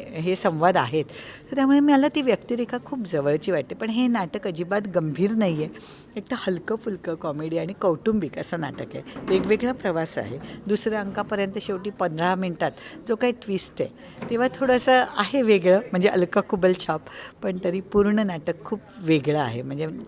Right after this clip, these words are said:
न-, निश्चितच आवडेल आणि एवढी एनर्जी लावावी लागते, कारण कॉमेडीचं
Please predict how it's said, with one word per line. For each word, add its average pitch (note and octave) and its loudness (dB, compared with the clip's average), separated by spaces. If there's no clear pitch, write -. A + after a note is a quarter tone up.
न-, F3 0
निश्चितच G3 -4
आवडेल A#2 -8
आणि E3 -4
एवढी F3+ 0
एनर्जी F3 -2
लावावी E3+ -8
लागते, D3+ -6
कारण F#3 -4
कॉमेडीचं F3+ -4